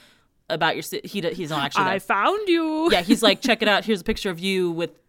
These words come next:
Speaker 1: Steve Trevor and these other dudes in World War One," right?
Speaker 2: "Your boyfriend was hot."
Speaker 1: Yeah, and he, she's like, "Oh, thank you for bringing him back." And that, like, it seems to imply that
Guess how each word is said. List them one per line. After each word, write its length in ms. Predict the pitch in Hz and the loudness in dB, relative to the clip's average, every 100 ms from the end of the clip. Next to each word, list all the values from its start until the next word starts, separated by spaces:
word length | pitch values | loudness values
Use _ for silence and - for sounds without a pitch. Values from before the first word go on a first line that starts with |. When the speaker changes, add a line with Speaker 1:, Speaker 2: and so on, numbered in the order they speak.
| _ | _
Speaker 1:
Steve 280 | - - 165 | -12 -6 -6
Trevor 400 | - 170 156 156 | -2 -2 0 0
and 160 | 151 156 | 0 -2
these 120 | 147 | -4
other 200 | 156 151 | -2 -4
dudes 400 | 151 147 143 143 | -2 -4 -4 -4
in 100 | 147 | -4
World 160 | 143 139 | -4 -6
War 80 | |
One," 240 | 127 78 - | -8 -10 -10
right? 260 | 160 151 151 _ _ _ - - - | -6 -4 -4 _ _ _ -20 -18 -8
Speaker 2:
"Your 140 | 202 | -6
boyfriend 420 | 190 196 - 185 | -4 -8 -6 -10
was 160 | 170 170 | -10 -10
hot." 360 | 190 175 165 _ _ | -8 -8 -10 _ _
Speaker 1:
Yeah, 260 | 214 277 202 | 4 6 6
and 140 | 247 262 | 4 2
he, 220 | 277 294 | 2 0
she's 400 | - - 294 285 | -2 0 0 2
like, 440 | 285 233 185 - _ _ _ _ _ - | 6 6 4 -2 _ _ _ _ _ 2
"Oh, 220 | 254 220 | 6 6
thank 300 | 233 240 240 | 6 2 2
you 80 | 254 | 0
for 120 | 247 | 0
bringing 340 | 208 214 202 | 0 0 0
him 180 | 208 185 | -2 0
back." 480 | 202 208 185 165 - - | 4 8 8 4 -2 0
And 180 | 208 | 2
that, 160 | 214 220 | 4 2
like, 160 | 226 226 | 0 -2
it 100 | 226 | -2
seems 320 | - 302 381 | -4 -4 -4
to 80 | - | -4
imply 460 | 277 233 226 202 175 | -4 0 6 8 8
that 320 | 165 151 151 | 4 2 2